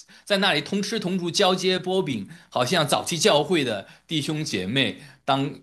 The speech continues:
使徒建立教会的时候，天天在家里凭着诚实的心用饭，凡物公用。而这是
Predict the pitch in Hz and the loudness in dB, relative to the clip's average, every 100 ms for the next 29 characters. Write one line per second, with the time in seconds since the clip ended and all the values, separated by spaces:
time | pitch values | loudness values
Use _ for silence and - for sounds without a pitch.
0 | _ - - 139 113 - 139 202 160 156 | _ -4 0 0 0 -2 0 2 2 0
1 | 196 135 135 165 117 107 107 117 98 - | 0 0 0 -2 -2 -6 -8 -8 -10 -12
2 | - - 196 175 160 160 143 151 139 120 | -20 -6 -2 0 0 2 2 2 0 -2
3 | 104 - - _ _ - 139 135 123 - | -6 -12 -20 _ _ -6 -4 -2 -2 -4
4 | - _ _ _ - 123 185 185 156 127 | -16 _ _ _ -8 -2 -2 0 0 0
5 | - 147 170 123 151 107 165 - - - | -2 -2 -4 -4 -2 -2 -4 -16 -4 -2
6 | - 185 220 180 139 170 165 165 123 - | 0 0 0 0 0 0 2 0 -2 -6
7 | _ _ _ _ 147 180 240 196 170 147 | _ _ _ _ 0 4 4 4 4 0